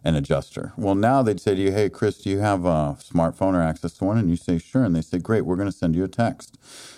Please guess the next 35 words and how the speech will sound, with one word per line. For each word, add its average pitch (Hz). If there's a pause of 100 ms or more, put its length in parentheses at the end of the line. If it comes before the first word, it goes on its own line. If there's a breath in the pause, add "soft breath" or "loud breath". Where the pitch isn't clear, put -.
(180 loud breath)
You 92
click 98
on 92
that 85
text, 98
it 90
opens 92
your 92
camera, 95
you 92
start 92
live 82
streaming 87
the 82
damage 82
to -
them 85
right 87
now. 95
We've 73
integrated 80
Smart 78
Picture 80
into 73
our 73
platform, 82
so 82
we're 80
able 78
to -
extract 85
measurements 90
from 78
those 76
pictures. 104